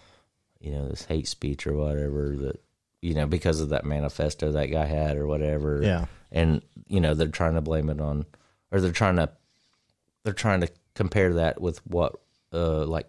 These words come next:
Speaker 1: say, people on Fox News say and all that stuff. They're
Speaker 2: Right.
Speaker 1: comparing it, and, and they're trying to tie it all together.
Speaker 2: Right. You, you know why I think,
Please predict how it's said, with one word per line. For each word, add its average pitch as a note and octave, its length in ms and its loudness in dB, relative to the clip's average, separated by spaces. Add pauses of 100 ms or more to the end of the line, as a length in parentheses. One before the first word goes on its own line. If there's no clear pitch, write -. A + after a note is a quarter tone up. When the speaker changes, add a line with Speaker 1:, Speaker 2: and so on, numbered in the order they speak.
Speaker 1:
say, - 280 0
people E2 340 -2
on D#2 100 -2
Fox - 360 0
News D#2 280 -2
say D#2 640 0
and D2 120 -4
all D2 200 -2
that D2 220 -4
stuff. D2 460 -4
They're F#2+ 200 4
Speaker 2:
Right. F2+ 80 2
Speaker 1:
comparing F2 600 4
it, F2 180 -2 (720)
and, F#2+ 300 4
and F#2+ 80 4
they're F2+ 80 2
trying F2+ 240 2
to F2 100 4
tie F2 280 2
it E2 100 2
all E2 220 2
together. E2 640 2 (160)
Speaker 2:
Right. F#2 240 2
You, B2 280 6
you G#2+ 260 6
know D3 100 8
why C#3+ 280 6
I - 20 6
think, A2+ 280 2